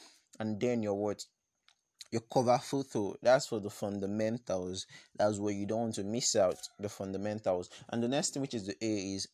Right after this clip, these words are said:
you should be active. Facebook is not a place for, for, for, for, for dull, for, I don't wanna use the word dull now. Facebook is not a place for people who are not active. Let me put it that way.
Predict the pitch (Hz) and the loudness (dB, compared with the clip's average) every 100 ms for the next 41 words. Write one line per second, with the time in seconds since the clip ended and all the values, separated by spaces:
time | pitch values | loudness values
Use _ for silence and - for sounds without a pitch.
0 | _ 107 104 - 104 98 - 127 - - | _ -6 -6 -4 -6 -6 -2 -4 -4 -8
1 | 98 - - _ - - - 165 175 151 | -6 -8 -12 _ -20 -8 0 2 2 0
2 | 113 120 117 - - 107 107 117 - - | 0 0 -2 -4 -4 -2 -2 -4 -10 -14
3 | - 107 101 92 90 - - - 104 90 | -6 -2 0 0 -2 -8 -16 -8 -6 -6
4 | - - 101 92 - 107 95 92 - 101 | -10 -6 -4 -4 -6 -6 -4 -4 -4 -6
5 | 92 - 117 107 101 - - 104 95 87 | -6 -2 0 2 0 -4 -6 -4 -4 -6
6 | _ _ _ - 123 143 131 107 95 98 | _ _ _ -2 0 0 -2 -2 -2 -2
7 | 87 95 92 87 95 - - - - 170 | -2 -2 -2 -4 -8 -10 -20 -20 -6 0
8 | 226 269 135 127 120 123 110 - 131 123 | 0 0 0 -2 -4 -6 -6 -8 -10 -8
9 | 101 113 107 104 - 98 - - 92 98 | -2 0 0 -2 -2 -4 -4 -8 -6 -4
10 | 117 - - 95 95 90 82 | -4 -6 -8 -2 0 0 -2